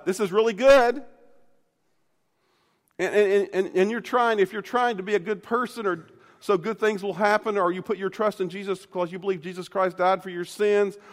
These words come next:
or you're trying to be consistent or trying to be one with the universe, or whatever it is that you're trying to do to get you to that place, and you're trusting in that plan, you're doing whatever you know to do because you're a hundred percent trusting that whatever you're doing that happens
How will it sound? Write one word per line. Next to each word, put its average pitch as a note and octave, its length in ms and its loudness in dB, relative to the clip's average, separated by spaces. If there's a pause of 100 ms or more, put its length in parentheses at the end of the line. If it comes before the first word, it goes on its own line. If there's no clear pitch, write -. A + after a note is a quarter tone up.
(120)
or E3 80 0
you're F#3 100 2
trying G3+ 300 2
to F3 60 -4
be F3 120 -2
consistent G#3 600 -4
or E3+ 100 -4
trying F#3+ 240 -2
to F#3 60 0
be E3+ 120 -4
one E3 300 0
with F#3+ 140 -2
the F#3 80 -10
universe, F#3+ 540 -2
or D3+ 60 -4
whatever A#3 360 0
it A#3 40 -8
is A#3 260 2
that E3+ 140 -10
you're G3 100 -4
trying G3+ 260 2
to F#3 40 2
do F#3+ 280 2 (180)
to - 80 -6
get G#3 220 -4
you A3+ 80 -6
to F#3+ 140 0
that F#3 140 2
place, A3 440 2 (160)
and E3+ 80 -8
you're E3+ 100 4
trusting A3+ 460 0
in F3 100 0
that F3 180 -2
plan, G#3 440 0 (320)
you're F#3 100 -2
doing G3 380 -6
whatever A3 360 2
you G#3 120 -8
know G3+ 240 4
to - 260 -14
do G#3+ 160 -4
because F3+ 320 -2
you're G#3 140 -2
a F3 40 2
hundred A#3+ 280 -2
percent A#3+ 320 -8
trusting G#3+ 420 -2
that D#3 160 -6
whatever B3 520 0 (180)
you're F#3+ 140 -4
doing F#3+ 420 -2 (640)
that D3+ 180 0
happens G#3 480 0